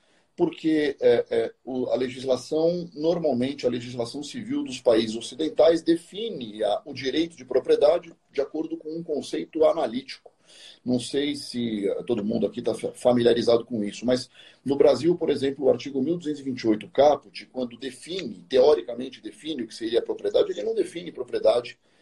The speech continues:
ele se manifesta quanto aos poderes, às faculdades, a expressão de hoje é faculdades do proprietário, por uma questão ideológica, né? Ou não se usa mais, não se fala mais em poderes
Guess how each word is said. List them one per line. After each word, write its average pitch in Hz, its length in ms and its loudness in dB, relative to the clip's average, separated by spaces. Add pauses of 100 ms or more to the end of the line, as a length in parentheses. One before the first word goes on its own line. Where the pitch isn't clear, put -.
(180)
ele 123 140 -2
se - 160 -8
manifesta 143 640 2
quanto 160 560 -2
aos 147 240 4
poderes, 147 640 2
às 107 120 -10
faculdades, 131 800 0
a 110 60 -10
expressão 113 400 -12
de 120 100 -8
hoje 139 140 -8
é - 20 -18
faculdades 123 760 0
do 110 60 -12
proprietário, 117 640 2 (540)
por 123 100 -6
uma 127 140 -4
questão 127 320 -6
ideológica, 120 840 2
né? 131 320 -6
Ou 107 460 -8
não 117 120 -6
se 127 160 -12
usa 117 220 -2
mais, 120 240 0
não 123 60 -10
se - 100 -14
fala 127 260 0
mais 120 220 -2
em 120 60 -20
poderes 117 720 -8